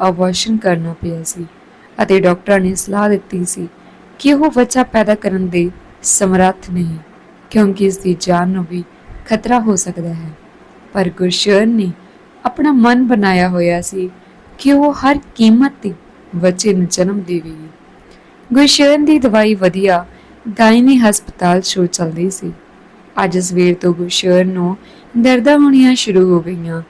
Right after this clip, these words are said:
ਘਰ ਨਾ ਹੋਣ ਕਰਕੇ ਗੁਰਸ਼ਰਨ ਆਪਣੀ ਛੋਟੀ ਦਰਾਣੀ ਨੂੰ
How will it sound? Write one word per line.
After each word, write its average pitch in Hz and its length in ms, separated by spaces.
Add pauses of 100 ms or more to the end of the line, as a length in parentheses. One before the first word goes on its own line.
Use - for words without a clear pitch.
(420)
ਘਰ 294 240
ਨਾ 277 260
ਹੋਣ 285 200
ਕਰਕੇ 247 340
ਗੁਰਸ਼ਰਨ 208 520
ਆਪਣੀ 180 440 (400)
ਛੋਟੀ 247 420
ਦਰਾਣੀ 190 500
ਨੂੰ 180 180